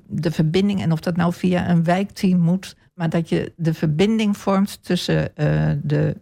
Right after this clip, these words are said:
eh, bewoners en het aanbod aan organisaties die die hulp kunnen bieden.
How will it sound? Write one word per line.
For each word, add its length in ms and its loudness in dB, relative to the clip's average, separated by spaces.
eh, 200 -2
bewoners 800 0
en 300 0
het 260 -16
aanbod 540 2
aan 160 2
organisaties 640 -2
die 140 0
die 120 0
hulp 240 0
kunnen 220 2
bieden. 380 0